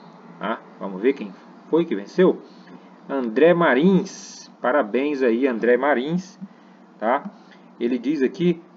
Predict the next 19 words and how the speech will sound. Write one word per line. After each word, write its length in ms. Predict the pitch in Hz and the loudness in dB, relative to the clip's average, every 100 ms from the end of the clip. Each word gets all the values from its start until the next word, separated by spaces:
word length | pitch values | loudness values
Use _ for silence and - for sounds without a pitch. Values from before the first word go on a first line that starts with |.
| - | -12
"Parabéns, 520 | - 139 120 147 170 165 | 0 2 4 2 0 -4
professor, 460 | 151 135 - 165 | -4 -6 -2 -2
seria 300 | 165 147 139 | 0 -2 0
uma 220 | 160 147 | -2 -2
honra 480 | 120 127 160 165 127 | 0 0 0 0 -4
ganhar 440 | 120 127 123 135 120 | -4 -4 -2 0 0
esse 260 | 120 - | 0 -2
livro, 480 | 185 151 185 190 196 - | -2 0 2 0 -2 -4
pois 580 | 143 165 185 180 - - - - - - - | 0 2 2 0 -8 -20 -20 -20 -20 -20 -14
me 180 | 143 165 | -4 -4
ajudaria 500 | 143 151 135 151 135 | -2 2 2 2 0
muito 520 | 113 139 165 165 160 | -2 -4 -4 -6 -8
no 140 | 139 | -8
meu 380 | 120 135 151 151 - - | -4 0 0 -2 -12 -12
aprendizado. 760 | 120 120 139 127 107 120 139 123 | -8 -4 -4 -4 -2 0 0 0
Muito 300 | 113 135 143 | -8 -10 -8
obrigado 420 | 127 107 131 131 | -6 -2 0 -2
pela 240 | 113 139 120 | -4 -4 -4
sua 520 | - - 139 135 117 | -6 -8 -2 -2 -2